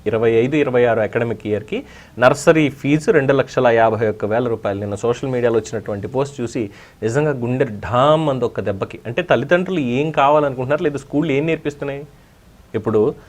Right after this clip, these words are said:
నెలకి డెబ్బై నాలుగు వేల చొప్పున ఫస్ట్ అడ్మిషన్ ఫీజు డెబ్బై నాలుగు రిజిస్ట్రేషన్కి, జూన్లో కట్టాల్సినటువంటిది సెకండ్ ఇన్‌స్టాల్‌మెంట్లు యాభై తొమ్మిది వేలు, సెక-, థర్డ్ ఇన్‌స్టాల్‌మెంట్ సెప్టెంబర్లో కట్టాల్సింది యాభై తొమ్మిది వేలు,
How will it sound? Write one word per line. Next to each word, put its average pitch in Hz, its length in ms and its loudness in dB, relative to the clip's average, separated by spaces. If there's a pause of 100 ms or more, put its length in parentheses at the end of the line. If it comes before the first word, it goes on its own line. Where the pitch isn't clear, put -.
(180)
నెలకి 139 280 4
డెబ్బై 131 320 6
నాలుగు 131 320 4
వేల 135 260 6
చొప్పున 143 400 0 (680)
ఫస్ట్ - 280 2
అడ్మిషన్ 160 560 4
ఫీజు 147 260 0
డెబ్బై 123 300 4
నాలుగు 113 400 4
రిజిస్ట్రేషన్కి, 113 840 -4 (200)
జూన్లో 151 460 6
కట్టాల్సినటువంటిది 131 960 2
సెకండ్ 131 340 2
ఇన్‌స్టాల్‌మెంట్లు 117 500 2
యాభై 113 260 4
తొమ్మిది 113 320 -2
వేలు, 123 240 2 (400)
సెక-, 123 220 2 (100)
థర్డ్ 151 200 8
ఇన్‌స్టాల్‌మెంట్ 135 520 2
సెప్టెంబర్లో 131 560 2
కట్టాల్సింది 117 460 2
యాభై 113 240 6
తొమ్మిది 127 300 -2
వేలు, 151 260 2